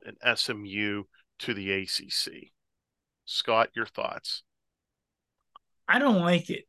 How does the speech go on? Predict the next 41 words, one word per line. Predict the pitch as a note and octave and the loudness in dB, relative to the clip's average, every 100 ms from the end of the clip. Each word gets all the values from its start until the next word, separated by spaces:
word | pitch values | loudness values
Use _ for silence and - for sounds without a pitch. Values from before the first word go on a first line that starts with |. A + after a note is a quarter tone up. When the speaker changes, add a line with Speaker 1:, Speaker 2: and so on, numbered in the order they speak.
| _ | _
Speaker 2:
I'm | B2+ C#3 | -4 -2
very | B2 E3 F3 | 4 6 6
much | E3+ E3 E3 | 4 2 2
against | C3 C3+ C3 - | -2 0 0 -4
it. | B2+ - _ - | -6 -8 _ -6
Uh, | C#3 C#3 C#3+ C#3 - | -4 -2 -4 -6 -8
I, | - - - | -6 -6 -4
I, | D#3 D#3 - | -2 -2 0
I | C#3 | -2
know | C#3+ D3+ F3 E3+ | 0 4 4 4
that | D3+ D3+ C#3 C#3+ C3+ - | 4 4 6 4 0 -2
I | D#3 C#3 | -2 0
wouldn't | E3+ F3+ E3 D#3 | 2 2 2 -2
want, | D3 D3+ C#3+ C#3+ - _ _ _ _ _ _ _ - | 0 0 2 0 -4 _ _ _ _ _ _ _ -10
uh, | C3+ C3 A#2+ A#2+ A#2+ A#2+ A2+ | -4 0 0 0 -2 -2 -6
to | - | -4
make | D3 D#3 D#3 - | 2 2 2 2
that | C#3+ C#3 - | 2 0 -4
east-west | D#3+ C#3+ - D3 D#3+ D3 - | -4 -4 -2 2 4 2 -4
trek | - C#3 B2+ - - _ _ _ _ _ _ _ _ | 0 2 2 -4 -20 _ _ _ _ _ _ _ _
a | - | -10
couple | - C#3+ D#3 | -4 -2 -2
of | B2+ | -4
times | C#3+ C3+ C3+ B2 | 0 2 2 -2
a | |
year. | B2 C3 C3+ B2+ A#2 A#2 _ _ _ _ _ | -2 0 0 2 0 -4 _ _ _ _ _
Uh, | C3+ B2 A2+ A2+ A#2+ B2+ - | -6 -4 -2 -2 -4 -6 -4
I | B2+ | -4
just | B2+ B2 | -4 0
don't | C#3+ D3 C#3 | 2 2 0
see | - D#3 D3+ | -2 0 2
it | C#3+ A2+ | 0 0
being | C#3 C3+ | -2 -2
profitable, | A#2 D3 D3 D3 - D#3 C#3+ C#3+ D3 C#3+ | -4 2 4 4 2 -2 0 0 0 0
and, | B2 B2 | 0 0
and | C3+ B2 B2+ B2+ - | -2 -2 -2 -4 -4
I | C3 | -2
don't | C#3 C#3+ C3+ | 0 -2 -2
see | - D3+ D3 | -2 -2 -2
it | C3+ B2 - | -2 -4 -4
being | C3+ C3 B2+ B2+ A#2+ | -2 0 2 0 -2